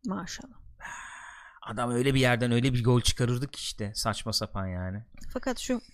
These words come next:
Speaker 1: kısa şortlar olayına hiç alışamayacağım.
Speaker 2: Niye
Speaker 1: Yani çok
Speaker 2: abi?
Speaker 1: tuhaf geliyor.
Speaker 2: Ne kadar güzel.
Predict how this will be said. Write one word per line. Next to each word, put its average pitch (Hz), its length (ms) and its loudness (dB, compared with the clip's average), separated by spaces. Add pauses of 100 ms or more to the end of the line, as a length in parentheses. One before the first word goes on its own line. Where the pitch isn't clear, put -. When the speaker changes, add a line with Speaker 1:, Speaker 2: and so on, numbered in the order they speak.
(760)
Speaker 1:
kısa - 220 -4
şortlar 190 400 0
olayına 180 300 -2
hiç 185 160 -6
alışamayacağım. 165 580 -6
Speaker 2:
Niye 117 180 0
Speaker 1:
Yani 110 120 2
çok 90 80 -2
Speaker 2:
abi? 87 140 -4
Speaker 1:
tuhaf - 300 -4
geliyor. - 400 -2
Speaker 2:
Ne 113 60 -4
kadar 92 260 -4
güzel. 87 260 -6